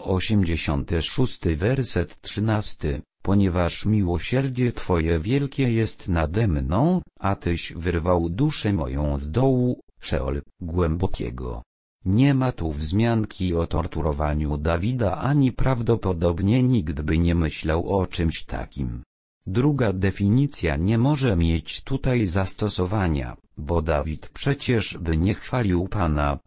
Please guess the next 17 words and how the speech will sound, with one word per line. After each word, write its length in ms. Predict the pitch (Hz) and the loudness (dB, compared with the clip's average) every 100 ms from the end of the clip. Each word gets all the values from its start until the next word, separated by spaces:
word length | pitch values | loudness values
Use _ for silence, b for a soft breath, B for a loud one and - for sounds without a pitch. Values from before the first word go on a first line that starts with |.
| _ 82 | _ -6
że 200 | 80 78 | -4 -2
go 220 | 76 80 | 0 0
wyzwolił 720 | 87 80 82 131 135 127 120 | -2 -2 -2 0 2 0 0
z 120 | 85 | 0
miejsca 680 | 95 117 135 113 - 110 92 | 0 2 2 0 -4 -2 -2
szczęśliwości 1080 | - - 95 90 123 101 117 113 - 110 98 | -2 -2 -2 -2 -2 0 0 -2 -2 0 0
w 100 | - | -2
Szeolu. 560 | - 85 76 62 55 - _ _ _ - | -2 -2 -2 -6 -10 -14 _ _ _ -10
Trzecia 500 | - 139 - 123 110 | -2 -2 -2 -2 0
definicja 840 | 101 - 101 113 160 - 139 131 | 0 0 2 2 2 0 -2 0
jest 460 | 107 82 - - - | 0 -2 -4 -8 -8
tutaj 440 | 135 135 131 120 | -6 -2 0 2
najwłaściwsza. 1300 | 92 85 82 80 67 - - - 71 - - - - _ _ _ _ 95 | 2 0 0 -2 -4 -8 -8 -6 -6 -6 -8 -8 -10 _ _ _ _ 0
Nie 260 | 104 120 | 4 4
możemy 540 | 95 90 117 123 117 98 | 2 2 0 2 2 2
niewłaściwie 1040 | 92 85 78 64 - - 160 110 104 90 | 2 0 -4 -6 -8 -4 -2 2 0 0
uważać, 760 | 85 82 104 131 113 131 - | 0 -2 0 0 0 -2 -2